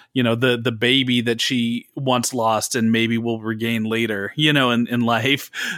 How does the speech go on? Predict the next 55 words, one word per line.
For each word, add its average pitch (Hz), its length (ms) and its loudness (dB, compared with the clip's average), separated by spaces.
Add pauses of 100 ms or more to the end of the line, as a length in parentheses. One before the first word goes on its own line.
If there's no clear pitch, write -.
uh, 127 320 4
is 123 240 2
there. 113 580 2
And 117 440 2 (280)
the 123 420 0
other 135 240 2
version 123 400 2
of 117 140 0
her 127 160 -2
husband 120 560 0
is 110 160 -6
the 117 80 -4
Minotaur 123 480 0
in 120 140 2
the, 123 280 0 (460)
you 127 140 0
know, 123 120 2
in, 127 120 0
in 131 140 0
the 131 60 2
middle, 131 300 2
middle 131 280 -2
of 131 60 -2
this 131 140 -2
maze. 156 440 2
And, 113 140 0
like, 113 300 0
uh, 143 140 2
all 156 160 2
this 190 140 0
stuff 165 140 -2
became 143 300 0
much 123 300 0
easier 123 420 0
to 113 100 -4
grok. 120 360 0
I 123 100 2
don't 127 160 2
know 131 80 2
if 113 80 -2
it's 110 160 -6
just - 220 -8
because 113 340 -4
I, 107 240 0 (640)
you 127 100 0
know, 104 380 -4
am 120 200 2 (140)
an 131 140 0
adult 117 280 0
man 117 280 2
<laughs> 151 200 0
now 190 160 4
instead 151 340 2
of 135 120 2
a, 127 240 2